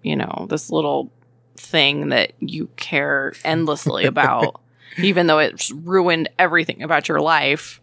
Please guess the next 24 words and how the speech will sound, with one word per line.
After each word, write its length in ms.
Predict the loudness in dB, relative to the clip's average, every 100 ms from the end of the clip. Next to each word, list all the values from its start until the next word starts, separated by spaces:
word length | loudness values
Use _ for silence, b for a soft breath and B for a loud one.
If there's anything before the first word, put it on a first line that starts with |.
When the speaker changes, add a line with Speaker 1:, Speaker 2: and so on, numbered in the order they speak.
| B B B B
Speaker 1:
that 200 | 0 2
was, 340 | 4 2 0 -2
that 200 | 0 2
you 140 | 2 0
thought 420 | 2 2 2 2
was, 320 | 0 0 0
like, 240 | 2 2 0
the 180 | -4 -2
way 180 | 2 2
you 180 | 2 0
wanted 360 | 2 2 2 2
your 140 | 2
life, 320 | 2 2 2 0
and 100 | -2
then 120 | 0
the 80 | 2
baby 260 | 2 2
comes 100 | 4
Speaker 2:
Right. 220 | 4 4 2
Speaker 1:
into 240 | 2 4
it, 80 | 4
and 180 | 4 2
you're 120 | 2
like, 300 | 4 2